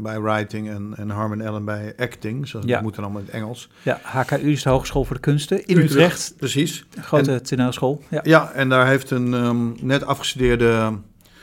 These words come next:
Speaker 1: decorontwerpster heeft ons geholpen. We hebben ook een zeil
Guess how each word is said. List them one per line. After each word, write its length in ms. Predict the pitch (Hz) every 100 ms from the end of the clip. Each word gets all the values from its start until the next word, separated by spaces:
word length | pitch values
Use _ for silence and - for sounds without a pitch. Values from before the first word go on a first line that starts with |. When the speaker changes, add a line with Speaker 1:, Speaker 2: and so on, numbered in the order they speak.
| - -
Speaker 1:
decorontwerpster 800 | - 151 160 143 135 135 131 123
heeft 180 | 123
ons 160 | 123 117
geholpen. 360 | - 127 139 131
We 60 |
hebben 180 | 127 127
ook 140 | 123
een 120 | 131 117
zeil 560 | 104 127 131 120 117